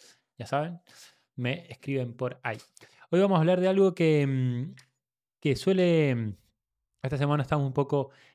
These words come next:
viendo las, cómo, la semana pasada empezamos a ver cómo ordenar la información, ¿bien? Dijimos, bueno, podemos crear dashboard,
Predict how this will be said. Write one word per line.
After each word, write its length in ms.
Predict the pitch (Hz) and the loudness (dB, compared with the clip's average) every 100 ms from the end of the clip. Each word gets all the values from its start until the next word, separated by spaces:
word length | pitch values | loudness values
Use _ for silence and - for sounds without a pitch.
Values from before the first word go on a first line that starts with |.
| - | -4
viendo 200 | 151 160 | -2 0
las, 220 | 135 113 - _ _ _ | 0 -2 -8 _ _ _
cómo, 440 | 170 170 175 170 _ _ _ _ _ _ | 0 2 0 -4 _ _ _ _ _ _
la 100 | - | -4
semana 220 | 151 202 208 | 0 0 0
pasada 180 | - | -2
empezamos 420 | 202 180 170 175 151 | -4 -4 -2 -2 -2
a 40 | |
ver 160 | 143 160 | -2 -2
cómo 220 | 180 175 | -2 0
ordenar 360 | 143 120 131 | 0 0 -2
la 100 | 110 | -4
información, 600 | 104 - 104 104 - 101 104 | -6 -6 -6 -4 -4 -4 -4
¿bien? 320 | 113 127 165 - _ | -4 -4 -6 -18 _
Dijimos, 280 | 127 139 131 | -6 -2 0
bueno, 220 | 131 113 | 0 -2
podemos 240 | 113 120 | -4 -4
crear 260 | - 107 104 | -4 -6 0
dashboard, 520 | 151 175 - 156 160 | 2 2 4 2 2